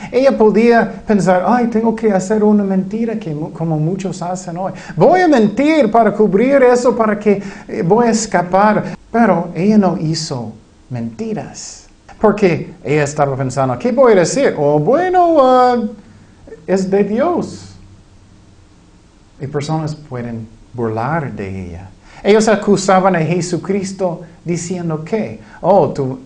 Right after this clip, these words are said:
tú eres de la, ¿qué? De la fornicación." Y muchas veces pensamos, "Oh, voy a mentir para cubrir eso, o cubrir eso,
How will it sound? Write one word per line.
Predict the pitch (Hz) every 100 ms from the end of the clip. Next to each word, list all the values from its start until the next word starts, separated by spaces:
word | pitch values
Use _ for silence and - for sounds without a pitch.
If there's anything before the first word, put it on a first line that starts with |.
| -
tú | 170 175
eres | 151 123
de | 120 123
la, | 117 110
¿qué? | 127 180 202
De | 131
la | 117
fornicación." | 113 - 110 107 104 98 - 120 160 131 - _ _ _ _ - - -
Y | 208
muchas | 220 233 220
veces | 220 220 208
pensamos, | 202 196 208
"Oh, | 226 311 320
voy | 302 349 330
a |
mentir | 302 247 220 277 277
para | 214 247 220
cubrir | 240 208 233 220
eso, | 233 233 233 233
o | 208
cubrir | 208 196 202 208
eso, | 262 247 233